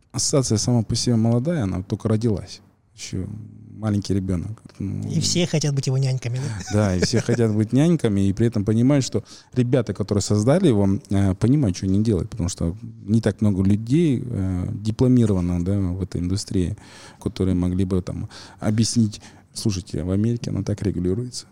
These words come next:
Speaker 1: в Европе оно так регулируется. Давайте мы возьмём что-то общее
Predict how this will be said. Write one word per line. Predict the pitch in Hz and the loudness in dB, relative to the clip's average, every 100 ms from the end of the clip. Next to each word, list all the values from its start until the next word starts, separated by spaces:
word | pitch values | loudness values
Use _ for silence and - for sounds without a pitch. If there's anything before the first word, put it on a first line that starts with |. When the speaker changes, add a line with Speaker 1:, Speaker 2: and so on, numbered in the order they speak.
| - | -6
Speaker 1:
в | |
Европе | 95 95 110 117 | -2 0 -2 -4
оно | 101 | -4
так | 113 85 - | -4 -6 -4
регулируется. | 90 92 85 92 95 - - - - | -4 -2 -4 -4 -8 -12 -16 -20 -4
Давайте | 95 95 - | -2 0 0
мы | 101 95 107 | 0 0 0
возьмём | 101 101 92 | 0 2 -2
что-то | - 87 - | -4 -6 -4
общее | 87 113 - - - | -2 -2 -4 -6 -6